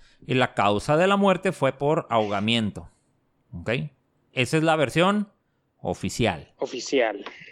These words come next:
Speaker 1: Que murió ahogado. La versión no oficial es que el, el amigo ese, el amigo ese, eh,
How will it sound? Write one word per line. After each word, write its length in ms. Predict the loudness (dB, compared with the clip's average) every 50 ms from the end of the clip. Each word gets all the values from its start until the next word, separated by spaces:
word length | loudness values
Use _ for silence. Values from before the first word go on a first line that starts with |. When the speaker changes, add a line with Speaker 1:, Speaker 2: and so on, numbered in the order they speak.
| -16 -12
Speaker 1:
Que 100 | -10 -8
murió 280 | -6 -6 -2 0 0
ahogado. 420 | 2 2 0 0 -2 -6 -12 -20 _ _ _ _ _ _ _ -20 -20 -20 -20 -20 _ _ _ -10
La 380 | -6 -4 -2 0 0 0 0
versión 520 | 0 0 -2 -2 -2 0 0 2 2 2 2
no 220 | 2 2 2 2
oficial 800 | 0 -2 -4 -6 -6 -6 -6 -4 -2 -2 -2 -2 -4 -10 -14 _ _ _ _ _ _ _ _ _ _ _ _ _ _ _ _ _ _ _ _ _ _ _ _ _ _ -8
es 220 | -4 -2 -2 -2 0
que 320 | 0 -2 -2 -2 -4 _ -6
el, 880 | -4 -2 0 0 0 0 0 0 0 0 -2 -2 -2 -4 -4 -6 -8 _ _ _ _ _ _ _ _ _ _ _ _ _ _ -20 -20 -20 _ _ _ _ _ _ -4
el 200 | -2 -2 0 0
amigo 440 | 0 0 2 2 2 2 2 2 2
ese, 440 | 2 0 -2 -4 -4 -4 -4 -6 _ _ _ _ _ _ _ _ _ _ _ _ _ _ _ _ _ _ _ _ _ _ _ _ _ _ _ _ _ _ _ _ _ _ _ _ _ _ _ _ _ _ _ _ _ _ _ _ _ _ _ _ _ _ _ _ _ _ _ -6
el 160 | -2 0 0
amigo 340 | 0 0 2 2 2 4 2
ese, 540 | 2 0 0 0 2 2 2 0 -2 -6 -8
eh, 1160 | -6 -4 -2 0 2 2 2 2 2 0 0 0 -2 -2 -2 -4 -4 -4 -4 -6 -6 -10 -12